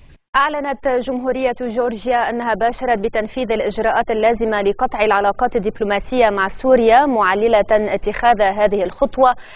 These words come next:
على خلفية اعتراف النظام باستقلال أبخازيا وأوسيتيا الجنوبية.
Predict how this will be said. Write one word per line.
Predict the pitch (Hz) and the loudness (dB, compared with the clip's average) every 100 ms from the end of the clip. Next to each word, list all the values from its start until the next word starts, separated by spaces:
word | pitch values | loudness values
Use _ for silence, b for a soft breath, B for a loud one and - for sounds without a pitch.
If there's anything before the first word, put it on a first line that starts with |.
| B B | B B
على | 285 320 | 0 0
خلفية | 269 226 214 269 254 214 | -2 -4 -4 0 0 0
اعتراف | 208 196 208 214 220 | -2 -2 -2 -2 -4
النظام | 202 196 202 247 294 240 | -6 -4 -2 0 0 0
باستقلال | 202 214 208 226 220 214 | -2 -6 -2 0 0 0
أبخازيا | 185 - 214 220 208 214 208 196 | -2 -2 0 0 0 2 4 4
وأوسيتيا | 185 220 247 196 - - - 247 233 - 220 - | 2 4 4 2 -4 -6 -2 0 0 0 0 2
الجنوبية. | 285 254 214 175 - 147 87 | 0 0 -4 -4 -6 -6 -6